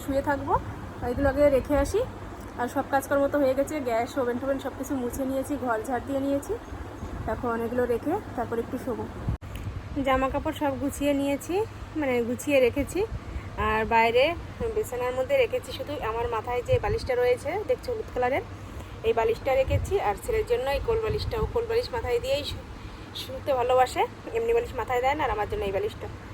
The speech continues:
আর দুটো বালিশ তুলে রাখবো, এখনও রয়েছে এখানে। আহ, পরে যাবো ওই ঘরে, মায়ের ঘরে আমার আলমারি রয়েছে, ওই ঘরেই রেখে আসবো আলমারিতে। আর এই যে দুটো কম-, এই যে কম্বল আর এই যে লেপ, কম্বলটা ধোবো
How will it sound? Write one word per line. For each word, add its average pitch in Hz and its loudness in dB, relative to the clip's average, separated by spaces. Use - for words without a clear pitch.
আর 214 0
দুটো 220 4
বালিশ 247 2
তুলে 226 4
রাখবো, 233 2
এখনও 285 -4
রয়েছে 269 6
এখানে। 254 0
আহ, - -4
পরে 233 8
যাবো 233 6
ওই 240 8
ঘরে, 240 0
মায়ের 453 0
ঘরে 480 0
আমার 466 2
আলমারি 453 2
রয়েছে, 480 4
ওই 466 4
ঘরেই 480 2
রেখে 480 4
আসবো 453 0
আলমারিতে। 453 -2
আর 466 0
এই 453 4
যে 453 -10
দুটো 494 -4
কম-, 453 -6
এই 226 2
যে 262 2
কম্বল 247 0
আর 226 -4
এই 226 0
যে 240 -2
লেপ, 214 0
কম্বলটা 233 0
ধোবো 254 0